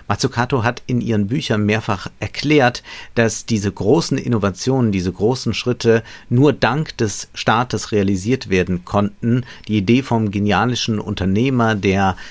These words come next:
kein Risiko scheut, ist eine mehr, die nicht zuletzt im Silicon Valley kolportiert wurde, wo man sehr davon profitierte, dass es, äh, große Staatsausgaben, auch militärische Ausgaben gab.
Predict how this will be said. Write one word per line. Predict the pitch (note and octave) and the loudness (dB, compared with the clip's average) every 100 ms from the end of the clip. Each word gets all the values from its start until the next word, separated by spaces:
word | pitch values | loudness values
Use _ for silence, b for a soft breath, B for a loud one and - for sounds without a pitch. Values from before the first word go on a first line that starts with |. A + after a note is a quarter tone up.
| B B | B B
kein | - A2 B2+ | -2 0 2
Risiko | A#2+ D3 B2 B2+ B2 | 2 0 0 -4 -4
scheut, | A2+ A2+ A2+ - | -4 -2 -4 -4
ist | C3 - | -8 -6
eine | G#2+ G#2 | -4 -2
mehr, | F#2+ A2+ C3 G#2+ | 0 2 2 2
die | G#2+ G#2+ G#2+ - | 0 0 -2 -4
nicht | A2 - | -6 -2
zuletzt | A2+ G#2 A#2 - - | 0 0 -2 -6 -10
im | - A#2 G#2 G#2+ | -6 -2 -2 -2
Silicon | - - A#2+ G#2+ - F#2+ | -6 -4 -2 -2 -4 0
Valley | A2 B2 F#2 - B B - | 2 2 0 -2 B B -2
kolportiert | A2 G2+ G#2+ - G2 - | 0 2 -2 0 -2 0
wurde, | G2 G#2+ G2 | 0 2 0
wo | |
man | F#2 F#2+ | 0 0
sehr | G2+ B2 A#2+ | 4 4 4
davon | G#2 - F#2 F2+ | 0 0 -2 -2
profitierte, | G2+ F#2+ F2+ - G#2 - G2+ F2+ | -6 -6 -6 -2 -2 0 -2 0
dass | G#2 F#2 | -2 -4
es, | F#2+ - - | -4 -6 -6
äh, | G2 | -6
große | - G2+ G2 - | -4 -4 -4 -4
Staatsausgaben, | - F#2+ F#2+ F2 - F2+ F2+ F2+ | 0 0 0 -6 -4 -2 -2 -4
auch | E2 | -6
militärische | F#2+ F2 A#2+ G2 G2 G2+ | -6 -2 -2 -2 -2 -2
Ausgaben | F2+ - F#2 F#2 | -4 -2 -2 -2
gab. | F2+ F#2 | 0 -2